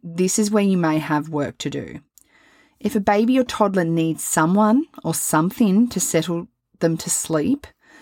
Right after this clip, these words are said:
they'll need it again to link the next sleep cycle.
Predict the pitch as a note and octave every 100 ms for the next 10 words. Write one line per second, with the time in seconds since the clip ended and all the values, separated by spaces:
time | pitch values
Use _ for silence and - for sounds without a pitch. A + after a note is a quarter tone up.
0 | - _ A3+ A3+ A#3 A#3+ B3+ D4 B3+ F#3+
1 | D#3+ D3+ D#3+ E3 - E3 D#3+ E3 D#3+ -
2 | D#3+ D3 - - D3+ C3 - D3 C#3 -
3 | - -